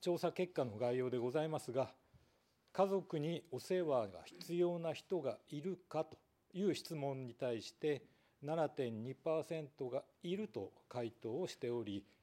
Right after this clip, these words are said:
そのうち家族のお世話をしているのが、これは複数回答ではございますが、えー、自分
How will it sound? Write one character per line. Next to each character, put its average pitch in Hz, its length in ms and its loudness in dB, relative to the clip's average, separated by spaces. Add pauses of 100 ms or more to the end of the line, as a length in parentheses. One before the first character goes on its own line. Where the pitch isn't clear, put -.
(380)
そ - 160 0
の 185 140 4
う 175 80 2
ち 156 320 -2 (420)
家 180 140 2
族 175 340 0
の 143 240 2
お 123 40 -4
世 175 240 2
話 143 120 4
を 104 160 0
し - 120 -8
て - 140 -2
い 143 200 2
る 127 160 -6
の 139 160 -4
が、 120 220 0 (420)
こ 160 120 0
れ 185 40 4
は 160 80 8
複 - 220 -4
数 185 180 0
回 190 220 2
答 170 120 2
で 127 100 4
は 117 80 4
ご 104 140 -4
ざ 139 140 0
い 151 60 -2
ま 160 120 -6
す - 160 -8
が、 135 220 0 (500)
え 110 120 0
ー、 - 20 0
自 127 220 -4
分 190 240 2